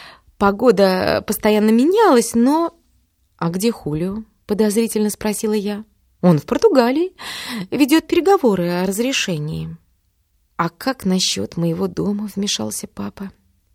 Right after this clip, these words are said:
"И всех сбережений?" "Не понимаю, о чем ты говоришь, папочка. С домом все в порядке". К несчастью для мамы, однако, когда мы добрались до Гейблс, все замки были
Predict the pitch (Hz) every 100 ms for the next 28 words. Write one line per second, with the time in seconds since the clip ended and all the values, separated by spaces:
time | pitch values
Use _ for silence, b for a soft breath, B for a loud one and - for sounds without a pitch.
0 | _ 190 - 233 233 185 156 160 156 165
1 | 196 220 196 - _ _ _ _ _ B
2 | B B 311 302 339 415 415 370 349 233
3 | 208 151 - - - - 151 147 208 B
4 | 190 269 381 415 330 - 254 - 208 185
5 | 151 - - 151 _ _ _ _ B B
6 | B B B B B B B B B B
7 | - 254 254 - 294 302 262 226 247 247
8 | 294 285 277 247 254 247 254 233 214 233
9 | 233 208 196 185 202 202 208 175 180 175
10 | 170 156 190 247 240 247 - - B B
11 | B B B - - 277 247 180 151 -
12 | - 262 208 180 208 208